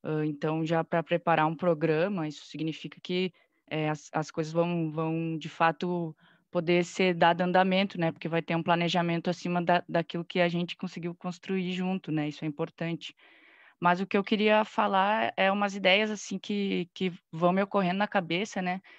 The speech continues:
Por exemplo, da Secretaria dos Esportes, né? Que agora é Cultura, Esporte, não me lembro direito como é que tá o nome da secretaria, mas de tentar fazer alguma coisa, ah, junto com a Liguei, que é a liga, né, de,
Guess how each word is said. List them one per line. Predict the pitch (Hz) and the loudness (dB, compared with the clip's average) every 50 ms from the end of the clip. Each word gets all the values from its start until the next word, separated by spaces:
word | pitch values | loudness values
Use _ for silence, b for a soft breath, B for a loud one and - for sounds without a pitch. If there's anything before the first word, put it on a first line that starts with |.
| B B B B _ - | B B B B _ -2
Por | 185 185 | -2 -2
exemplo, | 180 175 185 185 185 196 196 | -2 -2 -4 -6 -4 -2 0
da | 190 190 185 180 | 2 4 4 2
Secretaria | 175 - 190 - 190 185 - 190 180 185 185 | 0 -4 -6 -8 -6 -2 0 0 0 0 -4
dos | 180 185 175 | -6 -8 -10
Esportes, | 180 170 - - _ - 175 175 185 190 175 - - - - | -12 -14 -14 -8 _ 4 6 6 6 6 4 2 -6 -6 -2
né? | 165 160 160 | -2 0 0
Que | - 170 | 0 -2
agora | 165 151 165 160 165 | -2 0 2 2 4
é | 175 170 165 165 | 4 4 2 0
Cultura, | - - 170 160 - - 170 180 214 214 196 180 | -4 -8 -10 -8 -6 -4 -2 0 0 0 0 -2
Esporte, | 165 160 - _ - 156 160 175 - - 180 | -4 -6 -6 _ 2 2 2 2 2 0 -4
não | 165 165 | -4 -4
me | 170 | -2
lembro | 165 175 190 190 | -2 -2 -2 -2
direito | 185 180 180 180 - - | -2 -2 -2 -4 -4 -6
como | - 175 | -6 -4
é | 170 170 | -4 -4
que | - - 175 170 170 170 - _ | -6 -4 -4 -4 -4 -4 -4 _
tá | - 170 165 | -2 -2 0
o | 170 | 0
nome | 170 165 165 170 170 | 0 -2 -2 -2 -4
da | 170 160 | -6 -8
secretaria, | - - 170 165 165 - 160 160 156 160 156 B B B B B B B B B B B B _ | -8 -12 -14 -14 -10 -8 -6 -6 -6 -6 -8 B B B B B B B B B B B B _
mas | - 180 175 175 175 165 | -2 0 0 2 0 -2
de | 175 190 185 190 190 185 185 | -4 -4 -2 -2 -2 -2 -2
tentar | 190 190 175 185 185 | -2 0 0 -2 0
fazer | - 202 190 185 190 196 196 196 | 2 0 0 2 2 2 4 6
alguma | 196 196 196 190 190 196 196 190 | 6 6 6 4 4 2 2 2
coisa, | - - 185 180 180 180 202 196 190 190 _ _ - | 2 2 0 0 2 4 4 4 2 2 _ _ 0
ah, | 180 175 175 175 175 170 | 2 2 2 2 0 -2
junto | 160 180 190 175 - - | -2 -6 -8 -10 -10 -8
com | - 196 185 | -4 -2 2
a | 185 185 180 175 | 2 4 4 4
Liguei, | 175 175 180 160 156 175 175 190 214 | 2 0 -2 0 2 4 4 6 4
que | 202 - - 175 | 2 2 2 2
é | 170 | 4
a | 170 170 | 4 4
liga, | 170 170 180 180 180 185 175 170 165 | 4 2 0 0 2 2 2 2 2
né, | 170 165 165 165 165 | 0 0 0 -2 -2
de, | 151 156 165 165 160 160 151 | -4 -6 -4 -4 -4 -4 -4